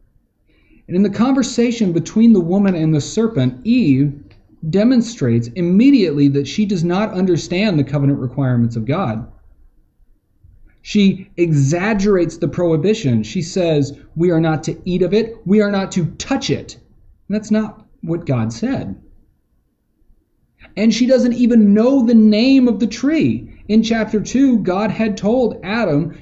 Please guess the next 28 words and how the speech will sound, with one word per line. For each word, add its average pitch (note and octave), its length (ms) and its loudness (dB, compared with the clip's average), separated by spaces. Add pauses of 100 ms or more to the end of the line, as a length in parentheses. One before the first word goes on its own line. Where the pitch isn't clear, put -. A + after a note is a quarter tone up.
"You G3+ 100 4
shall G3 220 0
not F#3+ 320 0
eat G#3 240 0
of F3+ 180 -4
the F3+ 80 2
tree G3 540 -2
of F#3 360 0
the F3 100 2
knowledge F#3 460 0
of F3 320 -2
good D#3+ 200 2
and C#3+ 200 0
evil." C3+ 600 0 (500)
All B3 360 0
Eve A3+ 340 2
knows C3+ 360 2
is D#3+ 160 -2
that F3 140 0
the F3+ 60 -2
tree G#3 320 2
is E3+ 120 2
in G#3 280 2
the F#3+ 80 4
midst E3 380 -4
of C#3 100 -2
the C#3 60 0
garden. D3+ 500 -2